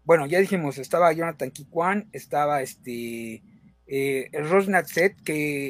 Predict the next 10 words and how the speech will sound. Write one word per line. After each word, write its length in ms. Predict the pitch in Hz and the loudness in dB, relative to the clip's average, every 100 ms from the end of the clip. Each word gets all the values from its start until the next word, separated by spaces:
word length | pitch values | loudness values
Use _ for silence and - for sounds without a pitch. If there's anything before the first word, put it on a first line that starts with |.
| 127 | -6
eh, 280 | 151 147 - | -6 -6 -10
eh, 180 | 147 139 | -14 -12
sin, 300 | - 147 147 | -10 -10 -2
para 240 | 165 165 | 2 2
quien 140 | - 175 | 0 -4
no 60 | |
se 100 | 202 | -2
acuerda, 380 | 220 175 160 202 | -4 -2 -4 -2
es 140 | 190 175 | -2 -4
el, 300 | 147 127 | -4 -6